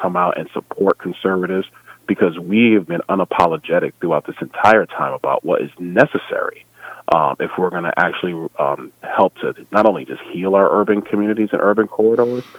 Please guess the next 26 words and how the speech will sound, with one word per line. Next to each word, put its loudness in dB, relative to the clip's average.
but 2
actually 2
put 2
in 2
the -4
type 0
of -4
policies 2
that -8
will -4
allow 0
the -14
young 0
people -4
in -8
those -8
areas -4
and -8
the -6
people -2
in 0
those -4
areas -6
be -8
able -10
to -8